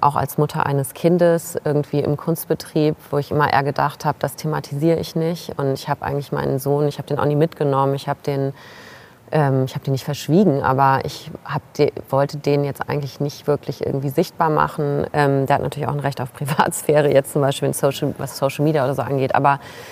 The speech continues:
irgendwie merke ich so, dass ich so, ja, dass, dass ich viel selbstbewusster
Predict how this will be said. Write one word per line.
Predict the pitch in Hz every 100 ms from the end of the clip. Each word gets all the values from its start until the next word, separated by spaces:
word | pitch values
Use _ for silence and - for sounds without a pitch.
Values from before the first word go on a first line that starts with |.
| - - -
irgendwie | 170 175 170 147
merke | 143 143 156 156
ich |
so, | - 151
dass | 143 135
ich | 143 -
so, | 143 135 135 131 - - -
ja, | - 127 147
dass, | 139 -
dass | 135 -
ich | -
viel | - 165
selbstbewusster | 139 131 - 127 131 - 127 127